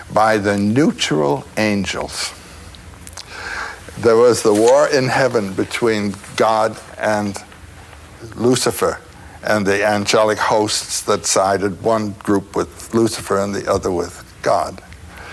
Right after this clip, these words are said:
Pair of opposites, good and evil, God and Satan. The Grail was brought down through the middle,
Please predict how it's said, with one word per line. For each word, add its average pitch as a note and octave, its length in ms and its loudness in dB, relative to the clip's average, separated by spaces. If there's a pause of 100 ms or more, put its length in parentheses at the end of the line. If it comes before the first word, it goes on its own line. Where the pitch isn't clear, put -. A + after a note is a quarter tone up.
(1500)
Pair A2+ 240 4
of A2 100 2
opposites, - 760 -2 (920)
good A2 220 4
and G2 200 -4
evil, - 440 0 (920)
God G2 340 4
and G2+ 220 -2
Satan. A#2 480 0 (1080)
The G2+ 100 0
Grail D3 420 4
was G#2+ 240 2
brought A2+ 400 2
down G#2+ 260 4
through B2+ 400 2
the A2 180 2
middle, B2+ 480 2